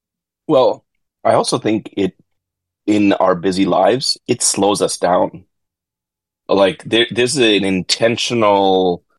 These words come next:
uh, slowing down that we need. And even if it's a machine making it, just hearing the whir, uh, and the process of it being made is important. Um, I can tell you that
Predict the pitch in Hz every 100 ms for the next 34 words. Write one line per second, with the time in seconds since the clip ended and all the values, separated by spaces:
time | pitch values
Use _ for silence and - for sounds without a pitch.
0 | _ _ _ - 90 85 80 80 - -
1 | - 110 107 104 92 98 107 90 90 92
2 | 101 101 101 104 92 - - 95 90 90
3 | 82 - _ _ _ _ 127 135 143 135
4 | 127 120 104 - 123 120 104 107 113 95
5 | 85 170 101 - - 113 110 107 95 90
6 | 95 98 95 92 90 87 92 - _ _
7 | _ 78 82 82 80 78 - 90 87 87
8 | 87 87 - 98 98 - 95 - 87 87
9 | 85 92 90 90 92 90 87 95 90 151
10 | 180 85 - - - 87 85 101 107 104
11 | 107 98 98 90 87